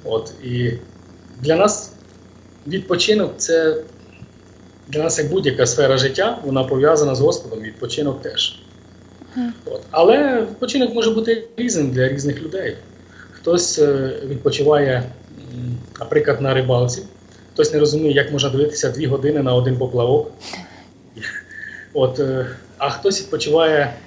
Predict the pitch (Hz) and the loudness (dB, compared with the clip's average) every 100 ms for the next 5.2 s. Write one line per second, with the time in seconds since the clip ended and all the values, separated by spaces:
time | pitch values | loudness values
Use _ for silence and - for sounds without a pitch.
0 | - 127 160 151 143 147 143 - 143 123 | -10 -2 2 4 2 -2 -4 -6 -2 -2
1 | 101 - - - 131 - 147 - 190 165 | -2 -8 -20 -8 -4 0 -2 0 0 2
2 | 131 123 127 127 151 220 170 131 - - | 0 2 2 0 -2 -2 -4 -4 -8 -20
3 | - - - 131 117 117 135 180 269 240 | -20 -20 -18 -8 -2 0 2 2 2 4
4 | 226 226 233 220 208 214 254 156 123 113 | 4 6 6 6 4 2 0 0 0 -2
5 | - 117 | -2 -4